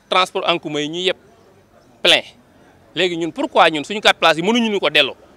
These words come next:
Parce que amul benn configuration bu, bu ci am différence. Ñun sax boo xool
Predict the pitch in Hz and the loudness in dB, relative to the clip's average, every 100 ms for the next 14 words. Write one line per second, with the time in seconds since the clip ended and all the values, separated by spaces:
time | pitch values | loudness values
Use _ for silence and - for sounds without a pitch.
0 | _ _ _ _ _ _ _ _ _ 440 | _ _ _ _ _ _ _ _ _ -6
1 | 403 233 285 302 302 330 320 302 262 254 | -4 -2 -2 0 -2 0 -2 -2 0 0
2 | 226 214 190 196 190 214 208 226 359 370 | 0 -2 -6 -8 -4 -2 -2 -4 -8 -8
3 | 208 220 202 196 208 180 | -8 -4 -2 -2 0 -2